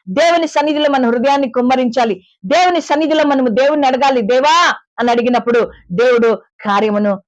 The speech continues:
చేసే దేవుడై ఉంటున్నాడు. కాబట్టి అట్టి దేవుని మనం కలిగి ఉంటున్నామని మనం జ్ఞాపకం చేసుకుందాం. "రహస్యమందు చూచుచున్న తండ్రి నీకు ప్రతిఫలం", ఆ రివార్డ్ చాలా గొప్పదిగా ఉంటుంది. ఆ రివార్డ్ చాలా శ్రేష్టమైనదిగా ఉంటుంది. ఆ రివార్డ్ అందరూ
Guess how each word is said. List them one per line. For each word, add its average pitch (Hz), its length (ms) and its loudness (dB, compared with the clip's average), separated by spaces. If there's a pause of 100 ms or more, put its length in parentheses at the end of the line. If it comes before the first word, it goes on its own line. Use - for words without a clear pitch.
(160)
చేసే 196 260 -2
దేవుడై 196 360 0
ఉంటున్నాడు. 196 340 -4
కాబట్టి 240 540 -2 (160)
అట్టి 254 200 -2
దేవుని 339 340 0
మనం 285 240 0
కలిగి 247 320 -2
ఉంటున్నామని 220 460 -2
మనం 190 240 -4
జ్ఞాపకం 202 520 -4
చేసుకుందాం. 208 360 -4 (320)
"రహస్యమందు 240 880 -2
చూచుచున్న 208 380 -4
తండ్రి 202 420 -4 (240)
నీకు 196 200 -4
ప్రతిఫలం", 208 580 -4
ఆ 220 60 0
రివార్డ్ 254 420 0 (340)
చాలా 302 340 2
గొప్పదిగా 254 540 0
ఉంటుంది. 208 360 -4 (260)
ఆ 214 80 2
రివార్డ్ 285 340 2 (220)
చాలా 311 120 2 (100)
శ్రేష్టమైనదిగా 330 880 0
ఉంటుంది. 233 420 -2 (180)
ఆ 196 80 0
రివార్డ్ 262 400 0 (180)
అందరూ 359 340 0